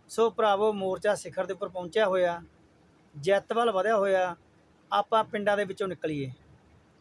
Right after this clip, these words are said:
ਪਿੰਡਾਂ ਦੇ ਵਿੱਚੋਂ ਨਿਕਲ ਕੇ ਮੋਰਚੇ ਨੂੰ ਮਜ਼ਬੂਤ ਕਰੀਏ। ਅੱਜ ਵੀ ਜਿਹੜਾ ਕਿ ਆਪਣੇ ਤੇਰਾਂ ਫਰਵਰੀ ਤੋਂ ਲੈ ਕੇ ਮਹਿਲ ਕਲਾਂ ਬਲਾਕ ਦੀ ਇੱਥੇ ਹਾਜ਼ਰੀ ਆ ਜਾਂ ਕਿਸੇ ਵੀ ਕੰਮ ਦੇ ਵਿੱਚ ਮਹਿਲ ਕਲਾਂ ਬਲਾਕ ਮੋਹਰੀ ਆ।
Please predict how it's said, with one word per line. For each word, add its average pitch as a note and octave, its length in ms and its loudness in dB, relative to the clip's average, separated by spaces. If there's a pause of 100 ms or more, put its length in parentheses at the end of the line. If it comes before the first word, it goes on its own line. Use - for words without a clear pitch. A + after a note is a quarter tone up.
(320)
ਪਿੰਡਾਂ G3+ 320 2
ਦੇ A3+ 100 4
ਵਿੱਚੋਂ G#3 280 -2
ਨਿਕਲ G3 300 -2
ਕੇ A3 200 2
ਮੋਰਚੇ F#3+ 420 -4
ਨੂੰ G#3 100 -4
ਮਜ਼ਬੂਤ E3+ 320 -10
ਕਰੀਏ। F#3+ 400 -4 (460)
ਅੱਜ G3+ 260 0
ਵੀ B3 140 -4
ਜਿਹੜਾ A#3 300 2
ਕਿ G#3 360 0 (400)
ਆਪਣੇ A3 340 0 (100)
ਤੇਰਾਂ A3 320 4
ਫਰਵਰੀ G#3 340 -4
ਤੋਂ G#3+ 140 -2
ਲੈ F#3+ 200 2
ਕੇ G3+ 160 -4
ਮਹਿਲ F#3+ 320 -2
ਕਲਾਂ A#3 240 -2
ਬਲਾਕ F#3 360 -2
ਦੀ G3+ 120 -6
ਇੱਥੇ G3 260 -4 (100)
ਹਾਜ਼ਰੀ F3+ 400 -2
ਆ D#3+ 220 -2 (480)
ਜਾਂ F#3+ 260 2 (140)
ਕਿਸੇ B3 260 2
ਵੀ C4+ 120 2
ਕੰਮ G3 320 0
ਦੇ F#3+ 140 -2
ਵਿੱਚ F3 260 -2 (540)
ਮਹਿਲ F3+ 340 2
ਕਲਾਂ A3 240 2
ਬਲਾਕ F#3 340 -2
ਮੋਹਰੀ F3+ 340 -2
ਆ। F3+ 180 -2